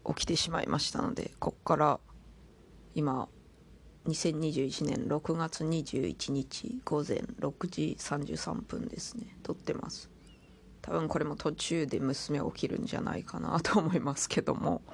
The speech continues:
まあ、撮れるだけ撮っとこうと思います。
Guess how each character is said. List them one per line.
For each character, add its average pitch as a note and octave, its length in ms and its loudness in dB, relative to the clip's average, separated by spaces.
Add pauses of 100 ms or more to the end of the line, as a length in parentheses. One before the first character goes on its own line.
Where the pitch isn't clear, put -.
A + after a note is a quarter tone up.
(380)
ま C3+ 260 4
あ、 - 120 0 (680)
撮 - 140 4
れ E3 160 6
る - 100 6
だ - 160 6
け - 140 0
撮 - 140 4
っ - 40 0 (120)
と - 100 2
こ - 280 2
う - 20 -12
と - 160 4
思 - 160 2
い - 80 2
ま - 400 2
す。 - 360 -2